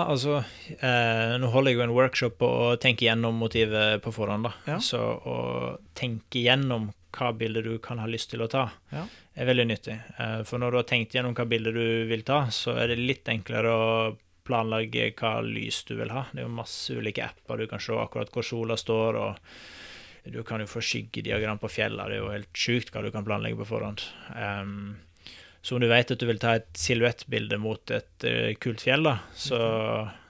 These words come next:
Speaker 1: så må sola stå på fjellet, og så må du være i skyggen. Da
Speaker 2: Ja.
Speaker 1: får du en silhuett mot det fjellet.
Speaker 2: Ja.
Speaker 1: Ehm, og da vet du når du må på tur.
Speaker 2: Sant.
Speaker 1: Ehm, så planlegge på forhånd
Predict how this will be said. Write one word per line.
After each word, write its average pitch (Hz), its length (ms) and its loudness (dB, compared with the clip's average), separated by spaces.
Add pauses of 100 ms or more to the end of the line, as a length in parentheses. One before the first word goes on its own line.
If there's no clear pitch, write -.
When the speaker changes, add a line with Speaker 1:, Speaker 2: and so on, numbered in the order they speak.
(240)
Speaker 1:
så - 200 0
må 131 120 2
sola 120 240 4
stå 117 220 4
på 120 100 0
fjellet, 123 260 4
og 127 60 6
så 123 100 -2
må 117 120 0
du 117 100 2
være 113 140 4
i 110 40 6
skyggen. 107 340 -2 (140)
Da 120 100 -2
Speaker 2:
Ja. 127 60 -4
Speaker 1:
får 117 140 0
du 113 60 -2
en 107 60 -4
silhuett 113 360 -6
mot 117 100 -12
det 110 120 -16
fjellet. 113 280 -12 (280)
Speaker 2:
Ja. 170 120 -8 (320)
Speaker 1:
Ehm, 110 480 -12 (320)
og 117 80 -10
da 135 140 0
vet 107 200 0
du 117 100 -8
når 107 140 -2
du 107 60 -8
må 110 140 -4
på 120 100 -6
tur. 113 200 -4 (600)
Speaker 2:
Sant. - 380 -12
Speaker 1:
Ehm, 110 480 -10
så 120 120 -10
planlegge 117 500 -4
på - 120 -14
forhånd 123 420 -4